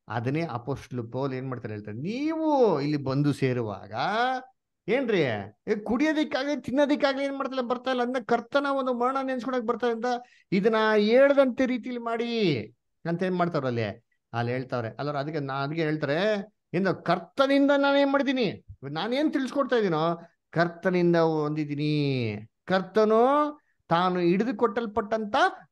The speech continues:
ರಾತ್ರಿಯಲ್ಲಿ ಅಂತಂದ್ರು, ತಾನು ಕರ್ತನು ಹಿಡಿದು ಕೊಟ್ಟಂತ ಬೆಳಗ್ಗೆಯಲ್ಲಿ ಅಂತ ಹೇಳೋರ. ಯೇಸು ಕ್ರಿಸ್ತನ್ ಮಾಡಿದೆ ರಾತ್ರಿಯಲ್ಲಿ. ನಾವೆಲ್ಲ ಏನ್ರಿ ಶುದ್ಧ ಸೋಂಬೇರಿಗಳು, ಬೆದ್ದು ನಮ್ಗೆ ರಾತ್ರಿ ಹೊತ್ತು ಬರೋಕ್ ಕಷ್ಟ ಅಲ್ವಾ?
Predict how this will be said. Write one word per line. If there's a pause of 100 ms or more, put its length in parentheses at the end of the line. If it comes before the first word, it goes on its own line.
ರಾತ್ರಿಯಲ್ಲಿ
ಅಂತಂದ್ರು,
ತಾನು
ಕರ್ತನು
ಹಿಡಿದು
ಕೊಟ್ಟಂತ
ಬೆಳಗ್ಗೆಯಲ್ಲಿ
ಅಂತ
ಹೇಳೋರ. (720)
ಯೇಸು
ಕ್ರಿಸ್ತನ್
ಮಾಡಿದೆ
ರಾತ್ರಿಯಲ್ಲಿ. (320)
ನಾವೆಲ್ಲ
ಏನ್ರಿ
ಶುದ್ಧ
ಸೋಂಬೇರಿಗಳು,
ಬೆದ್ದು
ನಮ್ಗೆ
ರಾತ್ರಿ
ಹೊತ್ತು
ಬರೋಕ್
ಕಷ್ಟ
ಅಲ್ವಾ?